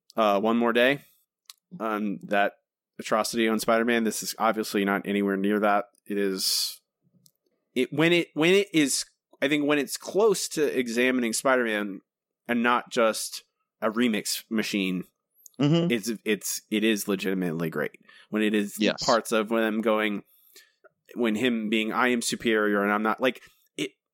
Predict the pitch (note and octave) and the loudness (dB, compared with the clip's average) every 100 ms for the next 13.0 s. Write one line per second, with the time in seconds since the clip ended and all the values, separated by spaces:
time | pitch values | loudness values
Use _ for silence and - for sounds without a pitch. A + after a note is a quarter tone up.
0 | _ B2+ A#2+ B2+ D3 - - B2 - - | _ -4 -2 -2 -2 -4 -8 -10 -10 -4
1 | D#3+ F3+ C#3+ C3 - A#2 - A2+ A2 A#2+ | -2 2 4 2 2 0 0 0 0 0
2 | B2+ A#2+ A#2+ A2 G2+ G2 A#2+ A#2+ C#3 C3 | -2 -2 -2 -2 -2 -2 -2 0 -2 -2
3 | - B2 D3+ D3 B2+ - - A#2+ D#3+ D#3 | -2 2 2 2 -2 -6 -6 -4 2 2
4 | C#3 - B2 A2 - - - G2+ - - | 2 0 -2 -2 -6 -8 -8 -4 -4 -8
5 | _ _ - G#2+ - - _ - - - | _ _ -6 -6 -6 -14 _ -20 -18 -4
6 | A#2+ A2 A#2 - G#2+ - A2 G#2 - - | -2 2 0 0 -2 0 -2 -2 -4 -4
7 | A2+ G#2 G#2 G2 A2 G#2 G#2 G#2 G2+ G2 | -2 0 0 0 -2 -2 0 0 -2 -2
8 | G#2+ G#2 A2+ - - F#2+ - - G#2 G2 | -2 -2 -4 -4 -4 -4 -6 -6 -2 -2
9 | G2 G#2 G2+ - - - - C#3+ E3+ F3+ | 0 -2 -2 -6 -18 -8 -2 2 4 4
10 | - D3+ - - D3 D3 - - C3 B2 | 2 0 -2 -2 0 0 -2 -16 0 0
11 | C3 B2+ B2 B2 A#2 G#2+ A#2+ C3 C3+ - | 0 0 2 2 2 4 4 4 0 -4
12 | - - - - - _ C3 - - | -20 -20 -20 -20 -20 _ 0 0 -2